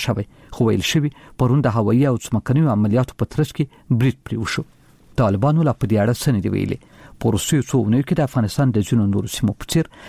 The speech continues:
د لشکرګاه شاوخوا جګړو زور اخیستی او له کبله یې د سیمې سلګونه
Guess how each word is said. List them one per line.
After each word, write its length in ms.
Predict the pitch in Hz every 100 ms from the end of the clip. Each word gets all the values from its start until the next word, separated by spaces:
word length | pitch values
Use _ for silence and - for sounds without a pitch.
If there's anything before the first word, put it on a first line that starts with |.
| - 120
د 120 | 113
لشکرګاه 480 | 101 - 101 123 -
شاوخوا 360 | 113 117 143 120
جګړو 300 | 101 139 113
زور 140 | 147 160 147
اخیستی 280 | 180 - 165
او 100 | 131
له 40 | 117
کبله 240 | 120 110 143
یې 80 | 156 - - -
د 160 | 113 -
سیمې 200 | 151 117 -
سلګونه 340 | 104 107 165